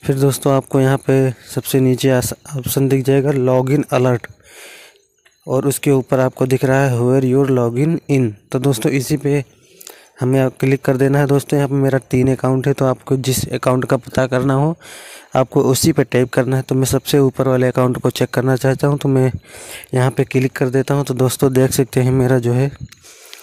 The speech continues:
इतने account जो है दिखा रहा है इतने mobile में login। तो दोस्तों, इतनी बार login हुआ है, ये मेरा ही mobile है। और अभी फ़ो-, Vivo T वन फ़ाइव जी में login है, जो कि मेरा ही phone है।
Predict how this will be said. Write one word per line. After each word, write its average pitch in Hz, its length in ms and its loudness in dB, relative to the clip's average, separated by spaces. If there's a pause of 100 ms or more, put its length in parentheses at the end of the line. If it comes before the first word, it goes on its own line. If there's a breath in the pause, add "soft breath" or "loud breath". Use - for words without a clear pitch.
(120)
इतने 135 340 2
account 131 320 0
जो 127 120 0
है 123 100 -2
दिखा 123 280 0
रहा 131 80 2
है 123 60 2
इतने 127 180 0
mobile 123 280 2
में 123 140 0
login। 120 340 0 (560 loud breath)
तो - 80 -10
दोस्तों, 143 380 0
इतनी 151 260 2
बार 143 200 2
login 135 380 2
हुआ 139 200 2
है, 147 80 4
ये 143 100 4
मेरा 127 280 2
ही 127 140 2
mobile 120 400 2
है। 143 200 0 (580 loud breath)
और 135 120 2
अभी 139 440 2 (880 loud breath)
फ़ो-, 135 300 0
Vivo 135 580 2
T 135 100 0
वन 139 160 2
फ़ाइव 127 280 0
जी 127 140 -4
में 139 140 2
login 127 360 2
है, 139 80 2
जो 127 160 0
कि 127 140 -2
मेरा 120 280 0
ही 120 100 0
phone 127 320 -2
है। 131 160 -4